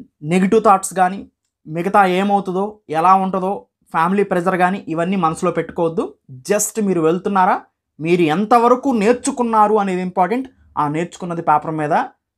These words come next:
హండ్రెడ్ పర్సెంటేజ్ పెట్టారా లేదా అనేది ఇంపార్టెంట్. So, no negative thoughts. తర్వాత ఇంకొంచెం ముందుకెళ్తే ఫుడ్ ఇంటేక్ కూడా సరైన ఫుడ్ తీసుకొని వెళ్ళండి. ఎన్విరాన్మెంట్ ఎలా ఉన్నా కానీ చుట్టుపక్కల ఎన్విరాన్మెంట్ని మీరు పట్టించుకోవద్దు.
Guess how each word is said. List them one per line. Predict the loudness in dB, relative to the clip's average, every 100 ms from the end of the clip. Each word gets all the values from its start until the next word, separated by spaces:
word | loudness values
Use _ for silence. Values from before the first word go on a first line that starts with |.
| _ _ _
హండ్రెడ్ | -6 -6 -4
పర్సెంటేజ్ | -4 -4 -4 -4 -4
పెట్టారా | -4 0 2 2
లేదా | -2 -4
అనేది | -4 -6
ఇంపార్టెంట్. | -6 -8 -10 -20 _ _ _ _ -4
So, | -4
no | -4 -2 0
negative | 0 -2 -4 -6
thoughts. | -6 -12 -14 -20 _ _ _ _
తర్వాత | -2 2 2 0 -4 _ _ _ _ _ _ -8
ఇంకొంచెం | 0 0 2 0
ముందుకెళ్తే | 0 0 0 0 0 -2
ఫుడ్ | -2 -4 0
ఇంటేక్ | 0 4 2 2
కూడా | -2 0
సరైన | 0 0 0 0 -2
ఫుడ్ | -4 -6 -4
తీసుకొని | -4 -4 -6 -2
వెళ్ళండి. | 0 -2 -4 -10 _ _ _ _
ఎన్విరాన్మెంట్ | -2 4 4 2 -2 -4 -10 -16 -2
ఎలా | 2 4 4
ఉన్నా | 2 0
కానీ | 0 -2 -6
చుట్టుపక్కల | -8 -4 -2 0
ఎన్విరాన్మెంట్ని | 0 0 0 0 -2 -4 -4 -4 -6
మీరు | -6 -6
పట్టించుకోవద్దు. | -4 -6 -8 -6 -6 -4 -6